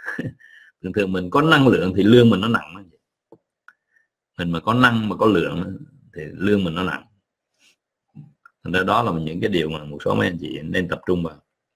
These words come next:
Mình hy vọng là từ đây tới cuối tuần đó mình, à, ờ,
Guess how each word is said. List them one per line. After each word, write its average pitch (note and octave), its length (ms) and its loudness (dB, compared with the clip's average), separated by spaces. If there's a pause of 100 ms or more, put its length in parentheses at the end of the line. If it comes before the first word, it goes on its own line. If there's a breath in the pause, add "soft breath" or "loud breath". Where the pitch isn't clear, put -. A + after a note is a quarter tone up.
(1300 loud breath)
Mình F#2+ 140 2
hy G#2 120 6
vọng F2 220 4
là F#2+ 100 6
từ G2 100 6
đây G#2+ 140 6
tới A#2+ 180 4
cuối C#3+ 240 8
tuần G2 180 4
đó G2+ 80 2
mình, G2 280 2
à, F2 500 -2 (600)
ờ, F2+ 360 0